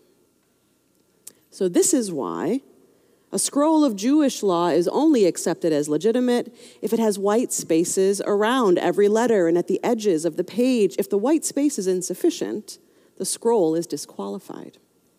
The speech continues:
This balance of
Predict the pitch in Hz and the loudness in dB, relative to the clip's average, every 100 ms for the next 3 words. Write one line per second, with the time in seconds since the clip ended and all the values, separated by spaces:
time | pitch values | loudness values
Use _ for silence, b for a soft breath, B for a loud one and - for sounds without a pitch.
0 | _ _ _ _ b b b b b b | _ _ _ _ b b b b b b
1 | b b - 196 170 202 226 240 165 85 | b b -4 -4 -2 0 2 2 0 -2
2 | - - - - 156 147 147 | -6 -8 -8 -8 -8 -8 -10